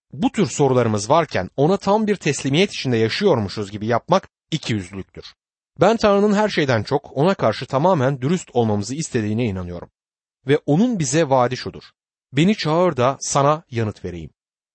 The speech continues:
Bilmediğin büyük ve gizli şeyleri sana bildireyim." Şimdi Tanrı ikinci Samuel yedinci bölümde Davut'la yaptığı antlaşmayı yeniden onaylayacaktır. Davut'la tahtında soyundan gelen birisinin sonsuza dek oturacağına dair bir antlaşma yapmıştı.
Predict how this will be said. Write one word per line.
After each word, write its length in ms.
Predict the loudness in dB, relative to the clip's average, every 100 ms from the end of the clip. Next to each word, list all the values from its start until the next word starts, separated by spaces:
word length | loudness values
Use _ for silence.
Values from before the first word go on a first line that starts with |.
| _ 0
Bilmediğin 540 | 2 4 4 2 2
büyük 260 | 0 -2 -2
ve 60 |
gizli 340 | -4 -6 -4 -4
şeyleri 340 | -2 0 -2
sana 300 | -2 -4 -6
bildireyim." 380 | -10 -14 -16 -16 _ _ _ _ -4
Şimdi 200 | 0 2
Tanrı 440 | 4 4 2 -2
ikinci 340 | -2 0 0 2
Samuel 400 | 0 0 -6 -8 _
yedinci 340 | -2 0 0 2
bölümde 420 | 0 0 -2 -2 -4 _ _
Davut'la 360 | 0 0 0 0
yaptığı 360 | 0 -2 -4 -2
antlaşmayı 540 | -2 0 -2 -2 -4 0
yeniden 360 | 2 2 2
onaylayacaktır. 800 | 2 2 -2 -6 -10 -12 -18 -20 _ _ _ _ _
Davut'la 640 | -4 0 0 -2 -2 -4 -4 _ _
tahtında 480 | -2 0 -2 -2 -2
soyundan 520 | -2 0 2 2 2
gelen 300 | 2 2 0
birisinin 380 | -2 -4 -2 -2
sonsuza 440 | 2 0 2 2
dek 220 | 0 0
oturacağına 520 | -4 -2 0 2 0 2
dair 260 | 2 2
bir 80 | 2
antlaşma 480 | 2 2 -2 -2 -6
yapmıştı. 440 | -6 -10 -14 -16